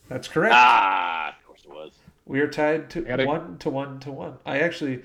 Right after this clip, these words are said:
Speaker 1: the
Speaker 3: I gotta,
Speaker 1: other option
Speaker 3: I gotta
Speaker 1: was,
Speaker 3: gain that point back.
Speaker 1: was the box that Dick Halloran gives Danny. I thought that would have been, like, the
Speaker 2: Uh,
Speaker 1: favorite.
Speaker 2: that would, that would have been my second guess.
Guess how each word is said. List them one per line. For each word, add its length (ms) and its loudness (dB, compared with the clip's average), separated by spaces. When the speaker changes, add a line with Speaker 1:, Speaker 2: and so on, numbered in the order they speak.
Speaker 1:
the 120 0
Speaker 3:
I 40 2
gotta, 40 2
Speaker 1:
other 220 2
option 300 -2
Speaker 3:
I 40 -10
gotta 100 -6
Speaker 1:
was, 100 -6
Speaker 3:
gain 100 -10
that 140 -8
point 200 -8
back. 180 -12
Speaker 1:
was 200 -6
the 80 -10
box 400 -2
that 200 -8
Dick 220 -4
Halloran 560 -6
gives 260 -8
Danny. 360 -12
I 120 -12
thought 220 -8
that 140 -10
would 120 -10
have 100 -14
been, 180 -14
like, 360 -16
the 80 -8
Speaker 2:
Uh, 20 -12
Speaker 1:
favorite. 420 -4
Speaker 2:
that 140 -2
would, 200 -6
that 120 0
would 120 -2
have 60 -8
been 120 -8
my 120 -8
second 360 -10
guess. 340 -10